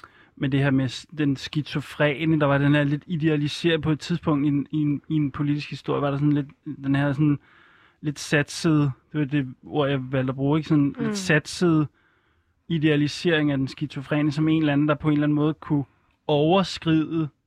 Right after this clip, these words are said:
Speaker 1: en eller anden form for subjektivitet eller et eller andet, noget samfundsmæssigt gjort, og der,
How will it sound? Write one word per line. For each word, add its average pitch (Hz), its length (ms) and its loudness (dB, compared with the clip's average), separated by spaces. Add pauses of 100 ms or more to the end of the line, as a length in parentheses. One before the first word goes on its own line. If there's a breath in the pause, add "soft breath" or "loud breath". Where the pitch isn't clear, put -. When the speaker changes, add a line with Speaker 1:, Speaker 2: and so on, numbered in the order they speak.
(520)
Speaker 1:
en 165 120 2
eller 147 120 2
anden 147 120 0
form 147 180 0
for 147 60 -4
subjektivitet 147 1160 -2
eller 139 180 0
et 135 60 2
eller 135 180 -2
andet, 143 180 4
noget 143 200 0
samfundsmæssigt 147 1040 -2
gjort, 139 440 -2
og 135 180 -6
der, 151 180 0